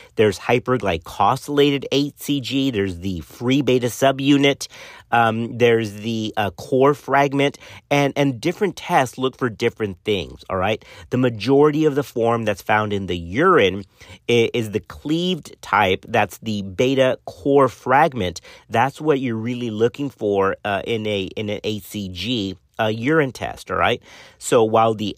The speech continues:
alpha subunit is the same for other pituitary hormones, remember that's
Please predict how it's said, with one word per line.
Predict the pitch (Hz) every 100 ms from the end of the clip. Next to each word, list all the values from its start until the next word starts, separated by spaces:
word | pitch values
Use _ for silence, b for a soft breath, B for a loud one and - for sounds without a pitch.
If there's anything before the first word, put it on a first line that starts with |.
| -
alpha | 117 147 -
subunit | 170 - 151 147 123 98 90 95 -
is | 117 98 95
the | 101
same | - 131 120 127 123
for | 113 -
other | 117 117
pituitary | 113 113 101 101 90
hormones, | 110 170 123 90 92
remember | 104 98 95
that's | 76